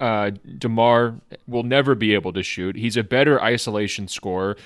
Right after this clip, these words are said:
Uh, I, I like the pairing with Lowry. I think they're gonna be able to strike a right balance. And, you know, theoretically,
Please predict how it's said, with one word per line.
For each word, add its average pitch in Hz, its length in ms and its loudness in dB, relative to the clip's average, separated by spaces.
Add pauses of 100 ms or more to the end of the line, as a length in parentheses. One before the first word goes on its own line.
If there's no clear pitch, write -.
(260)
Uh, 90 140 -4
I, 113 140 2
I 117 140 0
like 127 340 2
the 135 80 2
pairing 120 400 2
with 101 180 -6
Lowry. 101 380 0
I 98 60 -2
think 127 160 -8
they're 117 100 -2
gonna 113 160 -2
be 107 160 -2
able 101 180 -2
to 107 140 -8
strike 104 380 -4
a 101 40 -8
right 95 260 -4
balance. 98 500 -2 (380)
And, 123 360 2
you 139 60 -4
know, 131 100 2
theoretically, 131 880 2